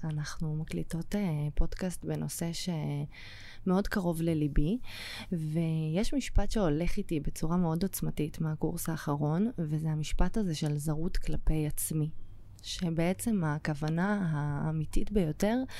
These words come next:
זה ללכת לישון ולהרגיש שאין את הזרות הזאת כלפי עצמי, וזה הדבר שמוביל אותי. ולמרות זאת, יש בי חוויה שאני לא יכולה להתעלם ממנה, שכמעט בכל המעגלים בחיי,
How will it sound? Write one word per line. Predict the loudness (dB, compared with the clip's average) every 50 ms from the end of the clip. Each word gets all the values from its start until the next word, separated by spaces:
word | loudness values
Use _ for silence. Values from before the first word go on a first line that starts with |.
| -8 -8 -8 -8 -10 -8 -2
זה | 2 4
ללכת | 4 4 4 2 2 2 0 0 0
לישון | 2 0 2 4 6 6 6 6 6 4 2 0 0 0
ולהרגיש | 2 2 2 2 0 0 -2 -2 -2 -2 0 0
שאין | 0 2 2 2 2 2
את | 2 2
הזרות | 2 0 0 0 0 -2 -2 -2
הזאת | -2 -2 -2 -2
כלפי | -2 0 2 8 8 8
עצמי, | 8 6 2 2 2 2 2 2
וזה | -2 -2 0 2 2
הדבר | 4 2 2 2 0 0 -2
שמוביל | -2 -4 -2 -2 0 2 2 2 2 2 0 0
אותי. | 0 -2 -2 -4 -6 -8 -10 -10 -10 -10 -10 -10 -10 -10 -10 -10 -12 -12 -12 -12 -12 -12 -10 -8 -6
ולמרות | -4 0 2 2 2 2 2 0 0 2 2 2 2 2 2
זאת, | 0 2 2 0 0 -2 -2
יש | -2 0 0 -2 -2 -2
בי | 0 0 2 2 2 2
חוויה | 2 2 2 0 2 2 2 2 2 2 0 -2 -4 -8 -10 -12 -14 -14 -14 -14 -16 -10
שאני | -4 -2 0 2 2 4
לא | 4
יכולה | 2 2 2 2 2 4 4
להתעלם | 2 2 2 2 2 2 2 2
ממנה, | 2 2 2 0 0 0 0 -2 -2 -4 -6 -8 -12 -12
שכמעט | -10 -8 -6 -2 -2 0 0 0 -2 -2 -2 -2 0 0 0 2 2 2 2 2 0 0
בכל | 0 0 0 0 0 2 2
המעגלים | 4 2 2 2 0 0 0 0 2 4 6
בחיי, | 6 6 6 4 2 2 2 0 0 -2 -4